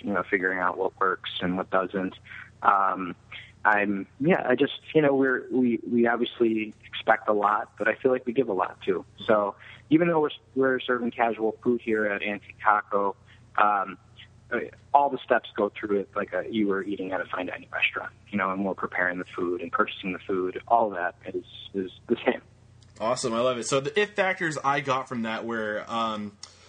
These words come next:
Speaker 2: you know, you don't take shortcuts. You, uh,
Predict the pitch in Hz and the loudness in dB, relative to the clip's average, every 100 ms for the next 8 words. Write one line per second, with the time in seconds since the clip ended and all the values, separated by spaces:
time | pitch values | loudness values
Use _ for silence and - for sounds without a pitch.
0 | - - 120 110 123 165 196 170 180 156 | -18 -8 -4 -2 0 0 0 -2 -2 -2
1 | - 127 123 107 104 107 113 120 117 117 | -2 -4 -2 -4 -2 -4 -6 -4 -2 -2
2 | 110 | -2